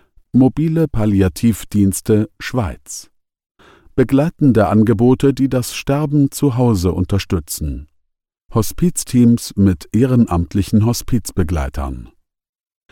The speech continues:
Hilfestellung im Notfall, Rettungsdienste und Hausnotruf. Nichtärztliche Berufsgruppen,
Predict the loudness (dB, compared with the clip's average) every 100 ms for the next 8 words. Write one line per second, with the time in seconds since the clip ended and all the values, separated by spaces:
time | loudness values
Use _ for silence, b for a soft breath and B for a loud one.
0 | b b b 0 0 2 -2 -2 0 2
1 | 2 2 2 4 4 4 0 -4 -6 -6
2 | -10 -16 _ _ -20 _ -6 -6 0 0
3 | 0 0 0 0 0 0 0 _ -4 -2
4 | -2 -2 0 -2 -2 -2 -6 -8 -8 -10
5 | -18 -20 _ _ _ _ _ _ _ b
6 | b b b b 0 0 0 -4 -4 -4
7 | -4 -4 -2 0 0 -2 -6 -4 -2 0
8 | 2